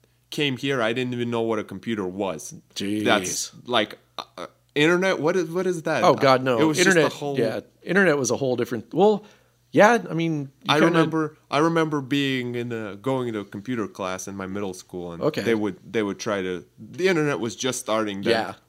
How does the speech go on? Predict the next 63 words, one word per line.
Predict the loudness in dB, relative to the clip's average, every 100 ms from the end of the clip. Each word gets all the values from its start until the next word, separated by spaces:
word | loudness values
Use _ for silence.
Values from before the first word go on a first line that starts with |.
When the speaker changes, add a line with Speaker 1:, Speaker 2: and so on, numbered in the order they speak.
| _
Speaker 1:
but | 2 4
they |
Speaker 2:
that's, | 4
that's | 4 4
Speaker 1:
still |
Speaker 2:
what | 6
I | 4
Speaker 1:
taught | 4 4
Speaker 2:
remember, | 2
Speaker 1:
it, |
Speaker 2:
too. | -2 -2
Speaker 1:
like, | -2 -8 _ _ _ _ _ -16
the, | -8 -2 -2
the | 0
basics | 2 2 2 -2 -6 -6
of, | -6 -6
you | -4
know, | -2 -2
H | -2 -4 -4
T |
M | -4 -4
L | -6 -4
and, | -4
Speaker 2:
Yeah. | -4 -6 _ _
Speaker 1:
and | -6
all | -4 -4
this | -6
junk, | -8 -8 -8
so. | -12 -14 -14 _
Speaker 2:
Cool. | -6 -2 -2 -4 -12 _ -6
Speaker 1:
And | -2 -2
Speaker 2:
Teaching | 0 -2 -2
it, | -4
though. | -2 -2 -4 -8
Speaker 1:
Yeah, | 0 4
Speaker 2:
That's, | 4 4
Speaker 1:
and |
I | 2
Speaker 2:
that's | 2
Speaker 1:
was | 0
Speaker 2:
crazy. | -2 -2 -2
Like | -4 0
Speaker 1:
well, | 2 4
it |
was | 4 4
all | 2
just, | 2 -4 -2
all | 0 0
just | -2 -2
typing | 0 0 -2
classes, | -2 -2 -2 -6 -4
really, | 0 0 -2 -2
and | 0
then | 0
Speaker 2:
Yeah. | -2
Speaker 1:
a |
short, | -2 -2 -2 -4
you | -8
know. | -8 -8 -12 _ _ _ 0
Speaker 2:
Yeah, | 6 6 6 0
that's | -2 -2
true. | -2 -2 -4 -8 _ -2
I, | 0